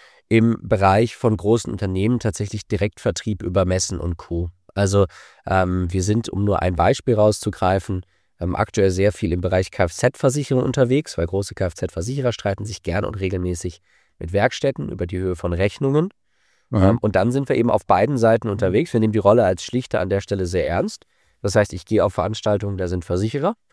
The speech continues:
Speaker 1: und ich gehe auf Veranstaltungen, da sind die Autohäuser, die Werkstätten und die Anwälte von denen unterwegs. Ähm, das heißt,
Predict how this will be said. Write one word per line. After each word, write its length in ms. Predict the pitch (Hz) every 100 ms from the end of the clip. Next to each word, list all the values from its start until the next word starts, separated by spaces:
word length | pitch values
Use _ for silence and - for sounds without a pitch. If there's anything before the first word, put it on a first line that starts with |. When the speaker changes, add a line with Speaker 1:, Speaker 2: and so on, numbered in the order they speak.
| _ _ _
Speaker 1:
und 180 | 110 101
ich 80 |
gehe 180 | - 110
auf 80 | 107
Veranstaltungen, 760 | - 98 98 101 101 123 127 123
da 120 | 107
sind 220 | 95 104 - -
die 320 | 101 110 -
Autohäuser, 720 | 98 107 104 120 123 147 - -
die 120 | 101
Werkstätten 560 | 90 95 - 110 - 127
und 140 | 110
die 80 | 131
Anwälte 340 | 117 101 85 87
von 160 | 85
denen 200 | 82 76
unterwegs. 540 | 78 - 71 - - - _ - - - - -
Ähm, 180 | 92 92
das 160 | 101
heißt, 300 | 120 117 -